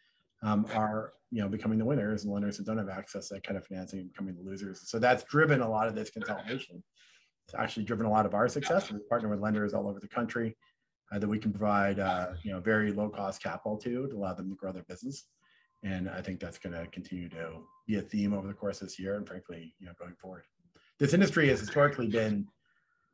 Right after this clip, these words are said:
very, very fragmented, um, with hundreds and hundreds and hundreds of participants all over the country,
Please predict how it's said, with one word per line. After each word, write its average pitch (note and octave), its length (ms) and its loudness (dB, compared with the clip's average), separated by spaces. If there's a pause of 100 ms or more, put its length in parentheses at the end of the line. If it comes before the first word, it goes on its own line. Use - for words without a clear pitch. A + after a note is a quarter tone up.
(120)
very, C3 240 6
very A#2+ 180 6
fragmented, G#2+ 760 -2 (220)
um, F#2+ 400 -4 (100)
with G2+ 160 -4
hundreds A#2+ 420 2
and G#2 80 0
hundreds G#2+ 340 2
and - 80 -4
hundreds G#3 360 0
of F#3+ 100 -8
participants G2 580 -6
all G2+ 140 -2
over F#2+ 120 -6
the G2 80 -8
country, G2 460 -6